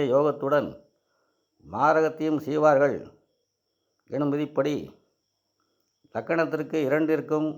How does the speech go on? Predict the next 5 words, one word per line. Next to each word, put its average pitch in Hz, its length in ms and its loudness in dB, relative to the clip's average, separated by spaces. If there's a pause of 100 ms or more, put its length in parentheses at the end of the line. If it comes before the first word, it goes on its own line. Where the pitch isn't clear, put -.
(600)
ராசிக்கு 156 580 0
மூன்று 160 360 -4
எட்டிற்கும் 151 440 -6
உடைய 143 200 -2 (100)
மாரகாதிபதி 143 720 0